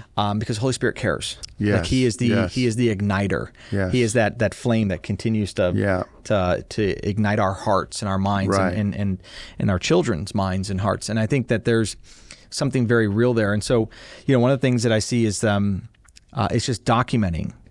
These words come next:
Speaker 1: and documenting what's really taking place.
Speaker 2: Mm-hmm.
Speaker 1: And I know one of the things I really loved, I was like, I think a couple months ago,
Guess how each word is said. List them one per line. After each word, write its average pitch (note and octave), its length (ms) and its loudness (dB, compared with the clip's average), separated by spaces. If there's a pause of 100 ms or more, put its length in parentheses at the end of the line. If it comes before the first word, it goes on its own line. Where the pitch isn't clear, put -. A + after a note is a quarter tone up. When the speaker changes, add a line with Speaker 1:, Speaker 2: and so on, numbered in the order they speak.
(240)
Speaker 1:
and A2+ 160 2
documenting A2+ 640 0
what's - 360 -2
really A#2+ 260 2
taking G#2+ 380 -4
place. A2 540 0
Speaker 2:
Mm-hmm. A2+ 120 0 (640)
Speaker 1:
And G#2 400 0
I A#2+ 60 2
know A2+ 200 4
one B2 140 2
of B2+ 80 0
the - 40 0
things A#2 140 2
I A2 40 2
really A#2 260 4
loved, G#2+ 280 2
I G2+ 40 -2
was G#2 100 -4
like, G#2+ 160 0
I A2+ 60 -4
think B2+ 160 -2
a - 20 -14
couple A2 160 -2
months G#2+ 220 -2
ago, G2+ 380 -2